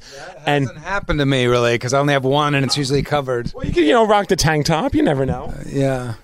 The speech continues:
Speaker 1: Then they might go, "I like your tank top. You know, I look at my tank top." <laughs>
Speaker 2: Well, the guy took his
Speaker 1: We like each other. We wear tank tops, and yeah, I know.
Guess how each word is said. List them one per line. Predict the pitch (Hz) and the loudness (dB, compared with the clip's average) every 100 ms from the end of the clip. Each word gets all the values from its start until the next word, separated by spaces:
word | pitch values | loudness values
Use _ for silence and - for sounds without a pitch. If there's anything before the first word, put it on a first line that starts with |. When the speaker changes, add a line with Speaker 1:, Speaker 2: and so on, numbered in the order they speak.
| - | -4
Speaker 1:
Then | 151 | -2
they | 156 | -2
might | 143 143 | -4 -4
go, | 151 147 143 - | 0 0 0 -4
"I | 160 | 0
like | 180 208 | 0 0
your | 170 | -2
tank | 185 208 220 | 0 2 2
top. | 160 135 113 | 0 0 0
You | 143 | 0
know, | 151 | 2
I | 160 185 | 2 2
look | 170 | 2
at | 175 | 0
my | 196 202 | 0 0
tank | 170 139 | -2 -2
top." | 143 - | -6 -8
<laughs> | - - - - - - - - - - - - 392 | -18 -16 -16 -14 -16 -16 -18 -20 -20 -20 -20 -18 -6
Speaker 2:
Well, | 269 | -2
the | |
guy | 262 269 | 2 2
took | 277 | 2
his | 277 254 | 2 0
Speaker 1:
We | 240 | -2
like | 240 254 254 | -8 -8 -6
each | 233 185 | -4 0
other. | 147 135 | 0 0
We | 127 | 0
wear | 147 170 | 2 2
tank | - 185 190 | 0 -2 0
tops, | 196 196 190 147 | 0 0 -2 -8
and | 139 131 | -12 -12
yeah, | 139 147 147 | -12 -12 -12
I | 143 | -12
know. | 143 143 139 | -12 -12 -16